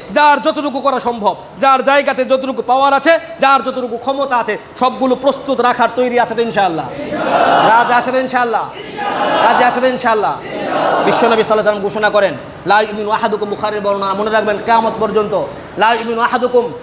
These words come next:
হাত্তা আকুনা আহাব্বা ইলাইহি মিন ওয়ালিদিহি ওয়া ওয়ালাদিহি ওয়ান নাসি আজমাইন। মনে রাখবা,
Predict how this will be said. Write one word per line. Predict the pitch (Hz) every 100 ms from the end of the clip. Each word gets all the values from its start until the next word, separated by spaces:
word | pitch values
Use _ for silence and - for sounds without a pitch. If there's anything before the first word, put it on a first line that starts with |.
| -
হাত্তা | 247 - 240
আকুনা | 233 254 247 233 180 - -
আহাব্বা | 214 240 196 247
ইলাইহি | 247 240 185 131 -
মিন | 220 226
ওয়ালিদিহি | 254 262 247 220 226 165 - 175
ওয়া | 233
ওয়ালাদিহি | 247 233 220 220
ওয়ান | 220
নাসি | 233 220 220
আজমাইন। | 208 214 220 185 139 -
মনে | 214 208
রাখবা, | 220 214 208